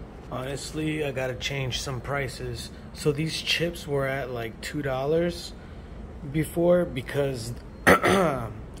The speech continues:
was basically pricing them the same price that the hotel sells them for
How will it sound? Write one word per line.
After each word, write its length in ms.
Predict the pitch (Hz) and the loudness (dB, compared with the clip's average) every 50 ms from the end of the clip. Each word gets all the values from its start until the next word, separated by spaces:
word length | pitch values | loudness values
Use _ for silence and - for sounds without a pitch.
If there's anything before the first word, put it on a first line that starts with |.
| - 120 127 135 | -6 -4 -4 -2
was 160 | 131 131 117 | -2 -4 -2
basically 540 | 107 147 143 131 - 139 131 113 135 127 120 | 0 2 2 2 2 -2 -4 -4 -2 -4 -4
pricing 460 | 123 - - 135 131 - - 135 135 | -2 -2 -2 -2 -2 -2 -4 -4 -2
them 180 | 135 135 135 127 | -2 -2 -2 -4
the 80 | 123 | -4
same 240 | 123 - 127 127 123 | -4 -4 -4 -4 -4
price 260 | - - 127 123 120 | -4 -4 -6 -4 -4
that 140 | - 135 117 | -4 -4 -4
the 100 | 123 120 | -2 -2
hotel 480 | 117 123 127 123 - - 131 127 135 127 | -2 0 -2 -2 -2 -2 -2 -2 -2 -2
sells 280 | - 151 151 156 151 | -2 -2 -2 -2 -2
them 120 | 156 156 151 | -4 -6 -6
for 340 | - 170 165 160 160 156 | -4 -2 0 0 0 -2